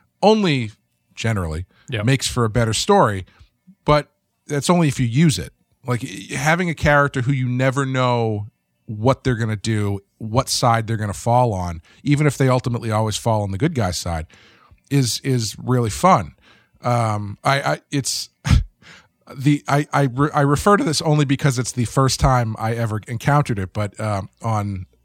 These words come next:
Speaker 1: Beast Wars, the Transformers show, there was the character of Dinobot, who was a Decepticon,
Speaker 2: Mm-hmm.
Speaker 1: who ends up getting kicked out or something and ends up coming over the Autobot side and joining their group. But he's a bad guy. So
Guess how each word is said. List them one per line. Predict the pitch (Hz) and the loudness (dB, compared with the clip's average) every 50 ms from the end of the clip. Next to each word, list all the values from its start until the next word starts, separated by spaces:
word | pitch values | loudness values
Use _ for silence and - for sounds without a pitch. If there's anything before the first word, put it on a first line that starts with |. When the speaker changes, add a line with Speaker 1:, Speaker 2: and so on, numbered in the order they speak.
| - 110 | -16 -6
Speaker 1:
Beast | - 135 156 160 - - 123 | 0 2 2 2 2 0 0
Wars, | 113 98 85 71 76 - - - _ _ _ _ _ _ _ _ _ - | -2 -2 -4 -6 -8 -10 -12 -12 _ _ _ _ _ _ _ _ _ -6
the | - 107 107 104 104 104 - _ _ _ _ _ - | -4 -2 0 0 -2 -4 -6 _ _ _ _ _ -4
Transformers | - 143 123 - - - 165 160 143 127 107 | 0 0 0 0 4 4 4 6 4 4 0
show, | - - 107 87 76 76 - _ _ _ _ _ _ _ | -2 -4 -4 -4 -6 -8 -12 _ _ _ _ _ _ _
there | - 120 117 | -4 -2 -2
was | 113 98 | -2 -2
the | 113 113 | -4 -2
character | - 151 135 127 123 120 - 117 107 | 0 2 4 4 2 2 -2 -4 -4
of | 101 98 | -4 -2
Dinobot, | 98 135 143 143 135 123 110 95 101 95 95 95 90 - | 0 2 2 2 2 0 -2 -4 -4 -4 -4 -4 -6 -6
who | - 113 107 | -6 -4 -4
was | 104 101 95 92 | -4 -4 -4 -6
a | 101 | -8
Decepticon, | 90 95 87 - - 143 - - 113 - - 104 95 90 90 - _ - - | -6 -6 -2 2 2 2 2 2 -6 -6 -6 -4 -4 -4 -6 -8 _ -10 -6
Speaker 2:
Mm-hmm. | 117 113 113 | -2 -2 0
Speaker 1:
who | 101 127 123 | 0 2 2
ends | 127 143 139 135 | 2 2 2 0
up | 135 - | 0 0
getting | 143 131 123 120 | 0 0 0 0
kicked | - - - 143 - - 143 | 0 4 4 4 4 4 2
out | 135 135 127 120 | 4 4 4 2
or | |
something | 110 - - 117 107 - 117 107 | 0 -2 -2 -4 -4 -4 -4 -4
and | 110 113 | -4 -4
ends | 120 113 - | -4 -4 -6
up | 117 - - | -6 -6 -4
coming | - 123 120 113 | -2 -2 0 0
over | 110 107 | -2 -2
the | 104 104 | -2 0
Autobot | 113 143 156 147 117 113 104 95 | 2 2 4 2 2 -2 -2 -4
side | - - - 104 98 95 92 | -4 -4 -4 -4 -4 -4 -4
and | 95 95 95 | -6 -6 -4
joining | 101 117 117 120 113 107 104 | -2 -2 0 0 0 -2 -2
their | 101 98 98 | -2 -4 -2
group. | - 165 196 180 139 - - - - - - _ - | 2 4 4 4 2 0 -6 -20 -20 -20 -14 _ 0
But | 147 139 143 | 2 2 4
he's | 165 170 151 180 | 2 0 0 0
a | |
bad | 165 220 233 226 165 117 | 2 2 2 2 0 -2
guy. | 117 92 73 - | -6 -6 -8 -8
So | - - 143 139 | -6 -4 -2 -2